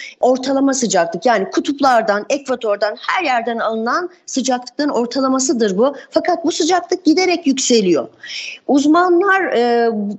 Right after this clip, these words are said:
diyorlar ki bu sıcaklık,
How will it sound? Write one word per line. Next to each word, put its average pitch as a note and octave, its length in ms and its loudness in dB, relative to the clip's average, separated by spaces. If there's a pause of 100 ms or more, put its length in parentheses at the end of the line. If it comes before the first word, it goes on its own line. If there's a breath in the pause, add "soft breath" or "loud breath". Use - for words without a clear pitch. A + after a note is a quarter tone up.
(180)
diyorlar F#4 540 2
ki F#3 260 0 (220 loud breath)
bu E4 60 2
sıcaklık, B3 880 0